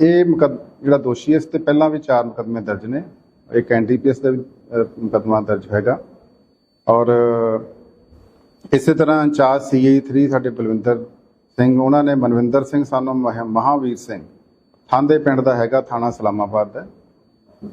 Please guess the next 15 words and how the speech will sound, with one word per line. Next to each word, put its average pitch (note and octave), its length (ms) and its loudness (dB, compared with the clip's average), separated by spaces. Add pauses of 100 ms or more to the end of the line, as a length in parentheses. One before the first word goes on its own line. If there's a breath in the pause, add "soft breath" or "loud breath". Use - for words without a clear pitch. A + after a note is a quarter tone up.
ਔਰ A2+ 560 2
ਇਹਦੀ A#2 140 2
ਛੱਬੀ A#2 320 0
ਸਾਲ A#2+ 320 0
ਦੇ A#2+ 100 0
ਕਰੀਬ A#2 300 -2
ਉਮਰ A2+ 260 0
ਹੈ C3 220 2 (640)
ਔਰ A#2 240 0 (140)
ਇਹਦੇ C#3+ 200 2
ਕੋਲੋਂ C#3 320 0
ਦੋ A#2+ 240 -2
ਕਿਲੋ A#2+ 320 -2
ਚੌਦਾਂ G#2+ 340 -2
ਗ੍ਰਾਮ G#2 280 -6